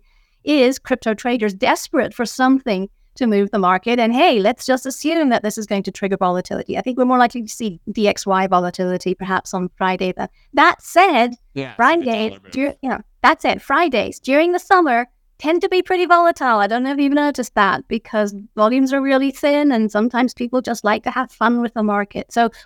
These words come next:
Speaker 1: we could see some Bitcoin fireworks. I don't necessarily think it's gonna be rates related. It'll be purely
Speaker 2: I mean, even F O M C, our fireworks are like a four hundred dollar move in either direction now. Like,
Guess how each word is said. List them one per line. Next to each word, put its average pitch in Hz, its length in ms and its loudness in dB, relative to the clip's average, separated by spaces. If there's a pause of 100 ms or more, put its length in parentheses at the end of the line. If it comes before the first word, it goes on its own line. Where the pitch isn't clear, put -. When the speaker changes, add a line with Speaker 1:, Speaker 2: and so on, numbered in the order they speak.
Speaker 1:
we 262 120 0
could 285 280 2
see 311 240 -2
some 277 340 2
Bitcoin 269 420 -2
fireworks. 262 580 -2 (420)
I 220 100 0
don't 226 140 4
necessarily 196 480 -2
think 185 200 -6
it's 202 120 -6
gonna 185 180 -2
be 175 160 -4
rates 185 300 -2
related. 180 400 -4
It'll 185 100 -2
be 180 220 -6
purely 180 500 -4 (440)
Speaker 2:
I 117 60 0
mean, 131 360 -4
even 147 220 2
F 143 200 -2
O 143 100 -2
M 131 160 -2
C, 139 240 -2
our 120 160 -2
fireworks 127 580 -2
are 117 60 0
like 110 160 0
a 107 80 0
four 117 300 -2
hundred 110 320 -2
dollar 110 320 0
move 110 300 0
in 104 100 0
either 104 320 -2
direction 104 520 -2
now. 82 300 -4 (420)
Like, 143 200 0